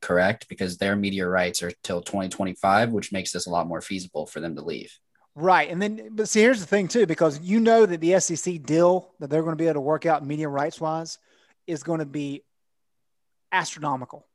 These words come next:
Speaker 2: just ridiculous. And looking at some of the numbers of, of what, uh, Texas is looking at and, and Oklahoma, number one, if the conference dissolves, so if the Big Twelve, the other teams are like, "You know what? We're getting out of here."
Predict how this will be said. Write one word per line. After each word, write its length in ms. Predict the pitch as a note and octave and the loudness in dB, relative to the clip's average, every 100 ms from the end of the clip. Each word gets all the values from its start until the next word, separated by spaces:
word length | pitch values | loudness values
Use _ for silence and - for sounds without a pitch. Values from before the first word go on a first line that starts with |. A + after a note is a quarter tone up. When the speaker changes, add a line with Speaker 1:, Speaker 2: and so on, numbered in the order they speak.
| _ | _
Speaker 2:
just 220 | E3 D#3+ D3+ | -8 -8 -8
ridiculous. 580 | C#3 C#3+ - B2+ C3 - _ _ | -8 -8 -10 -20 -20 -20 _ _
And 120 | D3 | -4
looking 240 | F3 G#3 G3 | 0 0 -2
at 80 | E3+ | -4
some 240 | F#3+ F#3+ | 0 0
of 60 | D#3+ | 0
the 80 | |
numbers 500 | D#3 D#3+ F3+ D#3 C#3+ | 0 0 0 -2 -4
of, 140 | C#3 C#3 | -6 -6
of 160 | D#3+ | -6
what, 340 | C#3 D#3 D3+ - _ _ _ | 0 2 2 -2 _ _ _
uh, 160 | C#3 C#3 | -6 -6
Texas 480 | - F3+ - D#3+ | -2 -2 -2 -6
is 140 | B2+ A#2 | -6 -2
looking 320 | F#3+ D3+ B2+ | -2 -2 -6
at 200 | A2+ A#2 | -6 -8
and, 160 | C#3+ D#3 | -8 -6
and 100 | D3+ | -6
Oklahoma, 600 | D3+ C3 E3+ D#3 B2 - _ - _ _ _ _ _ _ _ | -6 -4 -2 -2 -4 -8 _ -20 _ _ _ _ _ _ _
number 220 | F#3+ A3 | 0 4
one, 380 | A3 G#3 C#3 C3+ | 6 6 4 0
if 260 | G3+ F3 - | 0 0 2
the 220 | D#3+ D#3 | 2 2
conference 560 | - F#3+ A#3+ A#3+ A3 - | 4 4 4 2 -6 -6
dissolves, 760 | D#3+ D#3+ E3+ C3+ - - - _ _ | 0 4 6 4 -4 -12 -12 _ _
so 200 | - E3 | 0 0
if 80 | C#3+ | 0
the 80 | D3 | 2
Big 180 | A3 | 2
Twelve, 480 | A3 F3+ F#3+ F#3+ D#3+ | 2 2 6 8 6
the 120 | C#3+ | 4
other 120 | E3+ F3+ | 2 2
teams 300 | E3+ F3+ C#3+ | 0 -2 -2
are 40 | |
like, 200 | C3+ D3+ | -4 -6
"You 60 | D#3 | -4
know 120 | F#3 | 0
what? 300 | F#3+ G#3 F3 | 2 0 -2
We're 140 | E3+ | -6
getting 240 | G3+ D3+ C3 | -2 -2 0
out 140 | D#3+ | 0
of 60 | B2+ | -2
here." 360 | D3 C3+ C3+ | -4 -6 -8